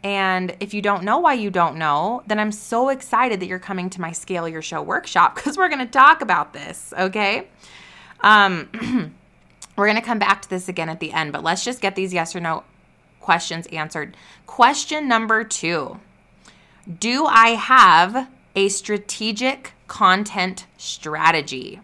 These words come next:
<clears throat> Okay, write that down. Number two, do I have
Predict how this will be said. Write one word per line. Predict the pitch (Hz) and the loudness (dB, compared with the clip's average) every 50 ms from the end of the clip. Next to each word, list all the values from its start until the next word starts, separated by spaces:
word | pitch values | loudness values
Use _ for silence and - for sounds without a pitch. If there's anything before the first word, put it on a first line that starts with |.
| _ _ | _ _
<clears throat> | 196 202 202 - 220 247 202 165 156 - - _ _ _ _ _ - - _ _ | -14 -12 -8 -4 -4 -4 -4 -4 -8 -14 -20 _ _ _ _ _ -20 -20 _ _
Okay, | - - 185 175 185 | -8 -4 -2 0 2
write | 185 180 175 175 | 4 2 4 4
that | 196 202 202 | 2 0 0
down. | 196 160 127 - - _ _ _ - - - - - - - - _ _ _ _ | 0 -2 -2 -6 -10 _ _ _ -20 -20 -20 -20 -20 -20 -20 -20 _ _ _ _
Number | - 196 220 240 | -2 0 0 0
two, | 214 - 240 196 156 - - - _ | 2 0 -2 -2 -2 -4 -8 -12 _
do | - 196 202 226 285 311 | -6 -4 -4 -2 -2 2
I | - 247 240 240 254 | 4 6 6 6 4
have | 254 220 - 285 320 247 185 165 175 226 330 339 - - - | 2 2 4 6 6 8 8 8 6 6 4 2 -4 -14 -20